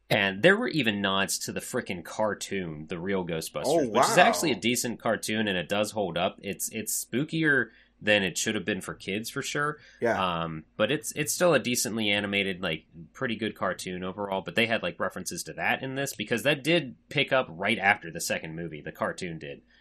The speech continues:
Speaker 2: Yeah.
Speaker 1: Um, and, uh, so it was fun overall.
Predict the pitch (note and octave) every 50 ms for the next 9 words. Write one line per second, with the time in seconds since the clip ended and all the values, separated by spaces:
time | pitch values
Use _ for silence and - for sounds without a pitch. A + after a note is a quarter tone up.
0 | - - A2+ A2+ G2 - G2 F#2 F2 E2+ D#2+ D2+ D2+ D#2 - - _ _ _ _
1 | _ _ _ _ _ - - G2+ F#2+ F#2 F2+ F2+ E2+ E2+ E2 - - - G2 F2+
2 | F2 E2+ E2+ E2 E2 D#2+ D#2 D2+ - _ _ _ _ _ _ _ _ _ _ -
3 | - - - A#2+ A2+ A2+ A2+ A2 G#2+ G#2+ - - - E3 F#3 F#3+ F3 - - C#3
4 | C3+ C3 B2+ B2 F#2+ A2 G#2+ G#2 G2+ G#2 G#2 G#2+